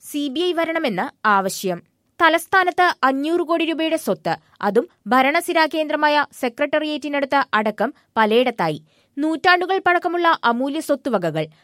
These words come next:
അതിസമ്പന്നമായിരുന്ന തിരുവനന്തപുരം കരമന കൂടത്തിൽ തറവാട്ടിലെ ഏഴ് അവകാശികൾ പല ഇടവേളകളിൽ ദുരൂഹ സാഹചര്യങ്ങളിൽ മരിച്ചതിനെക്കുറിച്ച് പോലീസും ക്രൈംബ്രാഞ്ചും ആറു വർഷമായി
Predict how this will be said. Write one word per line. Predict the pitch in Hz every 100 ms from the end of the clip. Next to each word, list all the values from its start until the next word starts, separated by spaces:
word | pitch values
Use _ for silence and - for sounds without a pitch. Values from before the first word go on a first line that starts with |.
| _
അതിസമ്പന്നമായിരുന്ന | 262 294 381 349 339 330 320 330 311 311 302 -
തിരുവനന്തപുരം | 262 262 294 294 294
കരമന | - 254 240 269 302
കൂടത്തിൽ | 240 233 262 240 294 -
തറവാട്ടിലെ | 254 233 262 285 285 285 -
ഏഴ് | 226 240 294 -
അവകാശികൾ | 262 262 262 254 196 190 262 _ _
പല | 277 294 330
ഇടവേളകളിൽ | 285 277 294 285 277 277 277 208
ദുരൂഹ | 226 240 240
സാഹചര്യങ്ങളിൽ | 302 285 269 254 269 269 262
മരിച്ചതിനെക്കുറിച്ച് | 208 208 262 269 285 240 180 180 247 _ _ -
പോലീസും | 269 254 226 202 - _ -
ക്രൈംബ്രാഞ്ചും | 269 254 262 302 285 294 - 233
ആറു | 226 254
വർഷമായി | 294 285 285 285